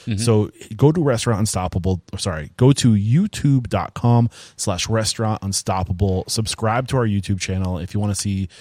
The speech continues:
Speaker 2: I, I, I would recommend watching the video portion of today's episode, or just
Speaker 1: <laughs>
Speaker 2: watching and listening to today's episode if you can. Um, is there anything we have not talked about up to this point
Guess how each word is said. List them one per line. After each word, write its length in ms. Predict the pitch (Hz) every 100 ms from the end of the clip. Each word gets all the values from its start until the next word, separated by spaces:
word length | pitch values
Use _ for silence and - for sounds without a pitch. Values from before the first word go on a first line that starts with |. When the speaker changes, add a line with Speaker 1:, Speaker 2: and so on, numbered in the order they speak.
| - _
Speaker 2:
I, 100 | 101 -
I, 120 | 104 113 -
I 60 |
would 120 | 151
recommend 520 | 143 131 117 110 98 82
watching 300 | 90 104 -
the 100 | 98
video 360 | 85 95 85 76 _ _
portion 340 | 90 78 -
of 40 | 80
today's 400 | 85 71 76 - -
episode, 480 | - - - - 69
or 180 | - 85
just 180 | 85 120 - - -
Speaker 1:
<laughs> 300 | - _ -
Speaker 2:
watching 460 | 113 120 - 113 -
and 200 | 117 104
listening 380 | 87 - 82
to 260 | 82 92 85
today's 320 | - 78 76
episode 320 | 76 - 73
if 80 | 69
you 60 | -
can. 300 | - 87 80 - - _ _
Um, 300 | 113 123 120 - _
is 140 | - 143
there 100 | 220
anything 260 | 226 262 269
we 120 | 208
have 200 | 127 120
not 300 | 107 104 -
talked 320 | - 82 -
about 260 | 95 73 64 - - _ -
up 120 | 110
to 80 | -
this 140 | 107 -
point 340 | - 92 -